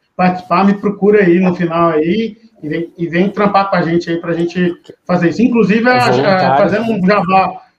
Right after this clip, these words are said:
Speaker 1: pro Geraldo Rocha lá da Schweitzer, ele cedeu vários equipamentos pra gente usar de teste aqui. Então, valeu, Schweitzer aí, valeu, Geraldo, que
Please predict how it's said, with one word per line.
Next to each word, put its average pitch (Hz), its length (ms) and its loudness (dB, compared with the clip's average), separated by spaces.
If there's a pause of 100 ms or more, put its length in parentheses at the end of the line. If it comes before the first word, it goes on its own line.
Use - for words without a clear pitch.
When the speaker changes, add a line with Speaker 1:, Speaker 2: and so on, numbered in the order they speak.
Speaker 1:
pro 170 120 -6
Geraldo 175 440 0
Rocha 170 320 -6
lá 170 140 -2
da 165 140 -4
Schweitzer, 208 480 -2
ele 208 100 0
cedeu 196 420 -2
vários 202 300 -2
equipamentos 190 480 -6
pra 185 180 -10
gente 175 480 -6
usar 165 300 -6
de 175 180 -10
teste 160 340 -12
aqui. 170 200 -16
Então, 165 400 -8 (340)
valeu, 151 320 2
Schweitzer 165 540 0
aí, 151 160 4
valeu, 156 400 0
Geraldo, 151 480 0
que 160 340 -10